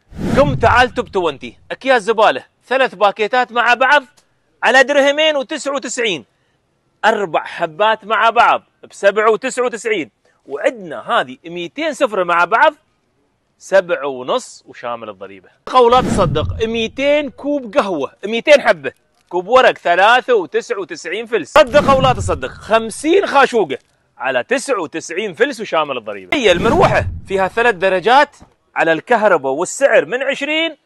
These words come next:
ثلاثة عشر وتسعة وتسعين فلس. ولا تصدق، أرخص سعر في السوق وأرخص من المصنع، كرسي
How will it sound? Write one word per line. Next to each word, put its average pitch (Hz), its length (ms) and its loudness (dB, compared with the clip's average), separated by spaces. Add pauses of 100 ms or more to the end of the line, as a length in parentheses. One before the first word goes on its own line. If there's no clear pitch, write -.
(300)
ثلاثة 147 260 0 (100)
عشر 151 360 2
وتسعة 180 380 -8
وتسعين 170 600 -10
فلس. - 480 -4
ولا 262 180 6
تصدق، 185 600 -2 (140)
أرخص 269 600 0
سعر 311 280 4
في 240 100 -10
السوق 254 340 -4 (380)
وأرخص 302 500 4
من 294 160 -2
المصنع، 220 520 0
كرسي 269 540 2